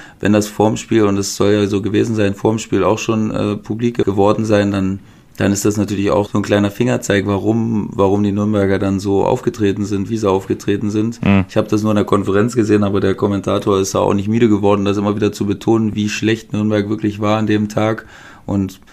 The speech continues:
Speaker 1: das kann dann sicherlich zusammenhängen und ist natürlich absolut widerwärtig, sowas zu machen. Das ist immer noch Sport. Da kann ich mir keine Parallelwelt vorstellen, wo sich das irgendwie, wo man da einen Grund finden soll, jemanden, äh, ja, ums Leben zu bringen,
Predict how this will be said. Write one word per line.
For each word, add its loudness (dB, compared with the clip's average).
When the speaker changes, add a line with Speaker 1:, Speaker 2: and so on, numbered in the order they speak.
Speaker 1:
das -4
kann -2
dann 0
sicherlich -2
zusammenhängen 0
und -4
ist -4
natürlich 0
absolut -4
widerwärtig, -2
sowas -4
zu -8
machen. -4
Das -8
ist -8
immer -4
noch -6
Sport. -2
Da -2
kann -4
ich -4
mir -4
keine -2
Parallelwelt 2
vorstellen, -2
wo 0
sich -8
das -4
irgendwie, -2
wo 6
man 4
da 6
einen 4
Grund 4
finden 4
soll, 4
jemanden, 2
äh, -6
ja, -2
ums 0
Leben 4
zu 0
bringen, 0